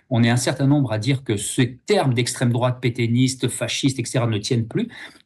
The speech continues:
Tant que ce travail ne sera pas fait, que l'essentiel des journalistes n'auront pas validé, euh, ce principe-là, ça ne marchera pas. Pour conclure, un exemple, euh, face à, euh, Yann Barthès dans l'émission, euh, Quotidien, trois journalistes, euh,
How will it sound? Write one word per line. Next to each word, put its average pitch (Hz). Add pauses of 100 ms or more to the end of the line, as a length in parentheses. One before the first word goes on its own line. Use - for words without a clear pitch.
(100)
Tant 277
que 277
ce 170
travail 147
ne 127
sera 131
pas 143
fait, 147
que 131
l'essentiel 160
des 131
journalistes 135
n'auront 120
pas 165
validé, 147 (340)
euh, 123
ce 117
principe-là, 131 (140)
ça -
ne 113
marchera 131
pas. - (240)
Pour 139
conclure, 190
un 135
exemple, 123 (280)
euh, 117
face -
à, 127 (720)
euh, 110
Yann 135
Barthès 135
dans 131
l'émission, 113
euh, 107
Quotidien, 113 (280)
trois 160
journalistes, 117 (320)
euh, 101